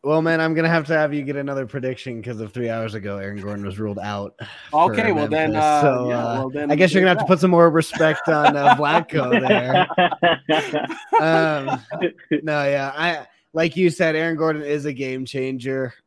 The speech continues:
Speaker 2: Yeah, for
Speaker 1: Um,
Speaker 2: sure.
Speaker 1: his, his absence will be definitely be missed.
Speaker 2: Mm-hmm.
Speaker 1: I don't know though. I mean, we were talking about that before with the Cavs game too, about his absence being missed. And granted, like you said, it was, especially with Mobley, they still were able to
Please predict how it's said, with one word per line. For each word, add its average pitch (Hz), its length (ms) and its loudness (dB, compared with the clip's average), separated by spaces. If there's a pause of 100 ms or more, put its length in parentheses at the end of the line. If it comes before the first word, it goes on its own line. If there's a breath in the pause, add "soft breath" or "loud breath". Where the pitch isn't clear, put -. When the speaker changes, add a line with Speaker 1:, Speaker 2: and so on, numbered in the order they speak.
Speaker 2:
Yeah, 120 100 -6
for 110 220 -10
Speaker 1:
Um, 98 120 -16
Speaker 2:
sure. 110 180 -12
Speaker 1:
his, 131 280 -8
his 135 540 -10 (320)
absence 127 560 -8
will 120 120 -6
be 113 160 -8
definitely 117 460 -10
be 107 160 -8
missed. 107 420 -10 (200)
Speaker 2:
Mm-hmm. - 220 -20
Speaker 1:
I 151 140 4
don't 175 140 0
know 175 160 2
though. 143 320 0 (120)
I 143 60 -10
mean, 147 260 -8 (460)
we 160 120 -4
were 165 120 -2
talking 165 300 0
about 143 200 0
that 139 120 -4
before 131 340 -4
with 120 120 -6
the 107 80 -10
Cavs 127 360 -6
game 110 240 -8
too, 143 220 -6
about 104 240 -6
his 101 160 -12
absence 101 420 -10
being 107 240 -10
missed. 104 280 -10
And 104 160 -10 (300 loud breath)
granted, 139 300 0
like 131 180 -4
you 131 60 -6
said, 143 160 -4
it 110 140 -8
was, 127 360 -4
especially 113 420 -10
with 101 140 -12
Mobley, 113 400 -6
they 104 140 -6
still 113 260 -8
were 110 120 -8
able 104 260 -6
to 101 200 -4